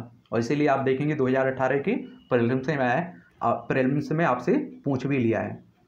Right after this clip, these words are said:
तो इसीलिए तो कहता हूँ कि इसलिए ये क्वेश्चंस बन जाते हैं जो चर्चा में टॉपिक रहता है। तो इसमें सी ऑप्शन रहेगा, ठीक है। एक क्वेश्चंस आपसे मैं पूछता हूँ, नीचे बताइएगा।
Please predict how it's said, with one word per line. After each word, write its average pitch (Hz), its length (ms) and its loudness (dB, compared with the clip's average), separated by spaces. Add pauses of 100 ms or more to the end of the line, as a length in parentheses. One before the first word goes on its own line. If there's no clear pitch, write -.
(300)
तो 123 60 0
इसीलिए 151 360 2
तो 165 100 2
कहता 147 300 0
हूँ 208 200 2
कि 131 100 0
इसलिए 143 280 0
ये 143 80 2
क्वेश्चंस 135 440 -2
बन 127 200 0
जाते 135 260 0
हैं 131 100 0
जो 123 100 2
चर्चा 123 340 0
में 123 140 0
टॉपिक 117 280 0
रहता 107 280 -2
है। 113 120 -6 (420)
तो 147 60 4
इसमें 151 220 2
सी 180 200 2
ऑप्शन 165 260 2
रहेगा, 127 300 0
ठीक 254 200 0
है। - 140 -2 (1800)
एक 170 180 4
क्वेश्चंस 254 380 2
आपसे 185 240 2
मैं 165 160 2
पूछता 127 300 -2
हूँ, 113 360 -2
नीचे 143 220 2
बताइएगा। 123 580 2